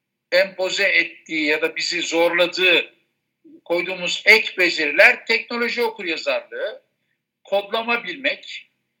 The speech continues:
biraz daha fazla eleştirel düşünmeye odaklanmak,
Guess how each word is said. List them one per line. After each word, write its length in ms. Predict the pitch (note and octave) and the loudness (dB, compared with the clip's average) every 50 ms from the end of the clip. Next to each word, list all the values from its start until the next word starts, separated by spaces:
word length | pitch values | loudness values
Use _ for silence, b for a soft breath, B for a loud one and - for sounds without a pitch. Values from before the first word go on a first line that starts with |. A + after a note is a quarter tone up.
| _ _ _ - | _ _ _ -6
biraz 320 | G3+ A3+ A#3 A#3 A3 - A3 | -2 0 0 0 0 0 2
daha 160 | G#3 G#3 G3+ | 2 2 2
fazla 380 | - G3 F#3+ F#3+ F#3+ - G3 | 0 -2 -2 -2 -2 -4 -4
eleştirel 680 | F#3 F#3 E3+ F3+ F#3 F#3 - - - F#3+ F#3+ G3 F#3+ F#3+ | -4 -4 -4 -4 -4 -6 -8 -6 0 4 4 4 4 2
düşünmeye 640 | - E3+ - - G3 F#3 F3+ F3 F3 F3 F3+ F3+ F3 | -4 -14 -12 -12 -14 -14 -8 -4 -2 2 4 4 2
odaklanmak, 1000 | D#3+ D#3 D3+ C#3+ C#3+ C3 - - C3 A#2+ A2+ A#2 A2+ B2 D#3 - - - _ | 2 0 -4 -4 -4 -4 -4 -6 -8 -8 -8 -10 -14 -16 -18 -18 -20 -20 _